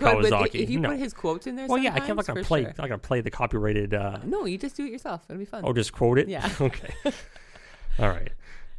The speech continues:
Speaker 2: Uh,
Speaker 1: <laughs>
Speaker 2: jeez. So,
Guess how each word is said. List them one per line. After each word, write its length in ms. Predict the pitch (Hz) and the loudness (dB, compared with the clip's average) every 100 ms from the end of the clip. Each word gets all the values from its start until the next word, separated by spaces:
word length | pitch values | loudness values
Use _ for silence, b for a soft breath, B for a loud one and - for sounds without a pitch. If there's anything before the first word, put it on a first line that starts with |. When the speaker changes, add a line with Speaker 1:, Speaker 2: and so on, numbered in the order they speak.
| - - | -10 4
Speaker 2:
Uh, 440 | 113 101 98 95 | 8 10 8 4
Speaker 1:
<laughs> 460 | - 233 - - - | 0 -4 -4 -4 -4
Speaker 2:
jeez. 340 | - 247 - - - 719 - 880 | -4 -6 -8 -10 -10 -12 -12 -14
So, 320 | - - - | -12 -8 -8